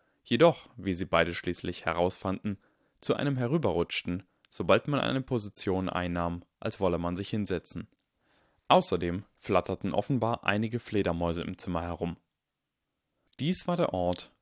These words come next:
an dem, wie zukünftige Historiker eines Tages niederschreiben würden,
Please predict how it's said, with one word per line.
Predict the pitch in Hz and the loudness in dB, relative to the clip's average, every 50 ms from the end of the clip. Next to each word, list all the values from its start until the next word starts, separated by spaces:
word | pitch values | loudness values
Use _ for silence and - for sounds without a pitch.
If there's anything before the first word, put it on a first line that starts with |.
| _ _ | _ _
an | - 101 95 87 | -4 -2 0 2
dem, | 95 90 90 90 - - _ _ _ _ _ _ _ _ | 2 2 2 0 -4 -8 _ _ _ _ _ _ _ _
wie | _ 113 104 | _ -2 -2
zukünftige | - - 160 151 - 165 143 - - 131 120 139 | -2 -4 -6 -4 -2 -4 -4 -2 -4 -4 -2 0
Historiker | 139 135 131 - - - 143 131 104 95 - - 85 - - - | -2 -2 -2 -2 0 2 2 2 2 -2 -4 -4 -6 -6 -2 -2
eines | 104 120 123 - - | -2 0 0 -2 -2
Tages | - 107 101 98 104 - - | -2 -2 -2 -2 -2 -4 -4
niederschreiben | 110 104 92 95 90 - - 87 87 85 92 90 82 | -4 0 0 0 -2 0 0 0 0 2 0 -2 2
würden, | 92 90 90 87 90 85 | 2 2 2 2 0 -4